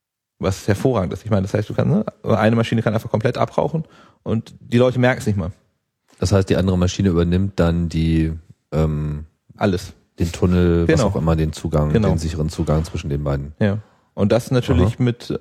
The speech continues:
Speaker 1: das, äh, einfach für, ne, wenn du letztendlich sagst, kannst du auf jeder Hardware irgendwie installieren und bezahlst für das C-D-Set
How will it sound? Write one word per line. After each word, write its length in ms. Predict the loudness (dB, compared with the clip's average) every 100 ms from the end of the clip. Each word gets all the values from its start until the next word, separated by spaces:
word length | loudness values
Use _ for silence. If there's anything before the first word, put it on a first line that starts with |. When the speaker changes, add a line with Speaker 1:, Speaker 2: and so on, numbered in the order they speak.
| -10 -2
Speaker 1:
das, 280 | 0 0
äh, 180 | -4 -8 -2
einfach 320 | -2 0 0
für, 420 | 0 2 2 2
ne, 180 | 0 0
wenn 140 | 0 2
du 60 |
letztendlich 360 | 2 0 0 0
sagst, 280 | -2 -4 -14 _ _ _ _
kannst 180 | -4 -2
du 40 | 0
auf 80 |
jeder 200 | 2 4
Hardware 300 | 4 2 2
irgendwie 200 | 0 0
installieren 460 | 0 2 2 2 0
und 140 | -2
bezahlst 380 | -4 -2 -2 0
für 60 | -2
das 120 | -2
C-D-Set 640 | -2 0 0 -2 -2 -6